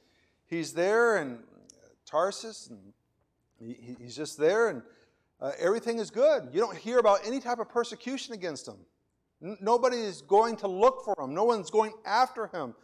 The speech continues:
You don't hear of any disruptions, anything going on. He's, everything is just quiet until one good day, Barnabas comes knocking on his door. He says, "Hey, there's a work being done in Antioch.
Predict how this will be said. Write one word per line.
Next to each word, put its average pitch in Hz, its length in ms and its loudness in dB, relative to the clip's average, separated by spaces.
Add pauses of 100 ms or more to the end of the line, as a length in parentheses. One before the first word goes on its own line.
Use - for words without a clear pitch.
(260)
You 196 120 -6
don't 214 160 0
hear 233 160 6
of 220 140 2
any 247 200 -4
disruptions, 214 720 0
anything 262 380 0
going 214 280 2
on. 262 180 2
He's, 202 240 -10 (280)
everything 262 300 -2
is 233 100 -6
just 247 200 -10
quiet 285 600 2
until 214 320 4
one 262 300 4
good 226 260 -4
day, 175 420 0 (340)
Barnabas 220 460 4
comes 196 540 -4 (960)
knocking 202 400 -2
on 196 140 -4
his 147 180 -8
door. 165 480 0 (1300)
He 143 80 -10
says, 147 180 -8
"Hey, 220 260 2 (360)
there's 175 180 0
a 185 80 2
work 240 360 4
being 233 200 -4
done 220 220 4
in 185 200 -6 (640)
Antioch. 170 600 -6